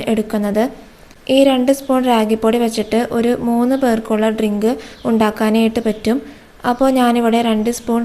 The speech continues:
റാഗിപ്പൊടി എടുത്തിട്ടുണ്ട്. ഇനി കാൽ ഗ്ലാസ് വെള്ളം ഒഴിച്ചിട്ട് ഇത് മിക്സ് ചെയ്തെടുക്കണം. നന്നായിട്ട് ഇത് മിക്സ് ചെയ്യണം. കട്ടയൊന്നുമില്ലാതെ തന്നെ എടുക്കണം. ഇനി നമുക്ക് ഒരു പാത്രത്തിലേക്ക്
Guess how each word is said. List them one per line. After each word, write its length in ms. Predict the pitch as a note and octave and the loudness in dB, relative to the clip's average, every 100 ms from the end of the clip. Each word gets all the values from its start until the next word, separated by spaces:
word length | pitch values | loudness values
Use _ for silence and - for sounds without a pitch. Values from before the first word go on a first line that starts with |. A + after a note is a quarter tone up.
| A#3+ | 0
റാഗിപ്പൊടി 520 | G#3+ G#3 G#3+ A3 G#3+ A3+ | 0 -2 -2 -2 0 0
എടുത്തിട്ടുണ്ട്. 500 | A3 G#3+ G#3+ G#3 A3 A#3+ - - - B3+ | 0 -4 -4 0 0 -2 -10 -20 -2 2
ഇനി 180 | C4 C#4+ C#4+ - | 4 2 0 -4
കാൽ 220 | C4 A#3+ B3+ B3+ | 0 2 2 2
ഗ്ലാസ് 420 | A#3 G#3+ G#3+ A#3+ A#3 | 2 2 -2 -4 0
വെള്ളം 300 | G#3+ G#3+ A3+ | 0 0 0
ഒഴിച്ചിട്ട് 460 | A3+ G#3 G#3+ G#3 A#3 C#4 - - | 0 0 -4 -2 -2 -2 -8 -4
ഇത് 160 | B3 B3 A#3+ | 0 2 2
മിക്സ് 240 | A3+ - B3+ | 0 -2 0
ചെയ്തെടുക്കണം. 640 | A3 G#3+ G#3 G#3 G#3 A#3 C#4 - - - - - | 2 2 0 -2 -2 0 -2 -12 -20 -20 -20 0
നന്നായിട്ട് 600 | B3 A#3+ B3+ C4 A3+ A3+ B3 A#3 | 2 4 4 2 2 0 0 0
ഇത് 120 | A3+ A3 | 2 0
മിക്സ് 260 | G#3+ - | 0 -4
ചെയ്യണം. 400 | A#3+ G#3+ G#3 G#3+ C#4 - - - | -2 0 0 0 -2 -8 -20 -4
കട്ടയൊന്നുമില്ലാതെ 1000 | A#3+ A3+ B3 B3 A#3 A#3 A#3+ G#3+ G#3 G#3 A3 | -2 -2 0 2 2 2 2 2 0 0 0
തന്നെ 180 | A3 G#3+ G#3+ | 0 2 0
എടുക്കണം. 400 | G#3 - G3+ C4+ - - - - - - - - C4 | 0 -2 -2 -2 -4 -16 -18 -20 -20 -20 -20 -2 2
ഇനി 120 | C#4+ C#4+ | 4 4
നമുക്ക് 300 | A#3+ A3+ B3+ B3+ | 0 0 0 2
ഒരു 120 | C4 B3 | 0 0
പാത്രത്തിലേക്ക് 760 | A3+ A3 G#3+ G#3+ G#3 G3+ A3 | 0 -2 -4 -2 -2 -2 -2